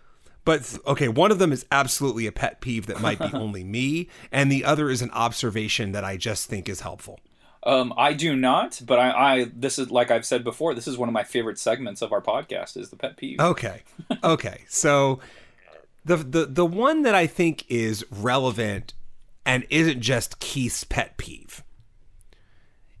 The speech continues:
Speaker 1: is, and again, this is very much on the writing side. It's something that I notice in novels. It's something that could play in to a, a comic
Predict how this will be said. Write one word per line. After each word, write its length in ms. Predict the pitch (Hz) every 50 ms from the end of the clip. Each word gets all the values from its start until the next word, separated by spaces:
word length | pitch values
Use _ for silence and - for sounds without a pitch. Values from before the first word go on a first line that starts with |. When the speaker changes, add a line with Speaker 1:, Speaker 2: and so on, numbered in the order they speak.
| -
Speaker 1:
is, 600 | - 139 135 131 127 127 123 120 117 107 - - -
and 120 | 139 127
again, 240 | 131 110 117 104 98
this 180 | 104 131 - -
is 120 | 156 127
very 280 | 107 135 143 135 139 131
much 240 | 123 120 117 - - -
on 120 | 110 110
the 80 | 104 104
writing 380 | 92 95 98 95 90 90 87
side. 260 | - - 98 85 90 98
It's 140 | 95 -
something 320 | - 120 110 101 123 113 107
that 120 | 110 104
I 140 | 101 101 95
notice 460 | 92 98 98 95 92 98 98 - -
in 500 | - - 95 95 87 90 90 90 87 87 _ _ -
novels. 600 | 107 101 98 104 104 107 104 101 98 - - - - - - - - _ -
It's 160 | 120 110 -
something 540 | - 139 113 107 - 120 110 107 107 107 98
that 400 | 107 101 101 101 101 101 - _ _ _ _ _ _ _ _ _ _ _ _ _
could 420 | - - - 233 262 294 294 269 -
play 380 | - - - 269 247 240 247
in 600 | 247 - - 214 233 226 180 147 135 139 156 165 - - - - - -
to 340 | - - 170 156 151 151 - -
a, 440 | - 147 143 135 131 127 113 - - - - -
a 140 | - 151 -
comic 540 | - 170 202 311 302 - - - - -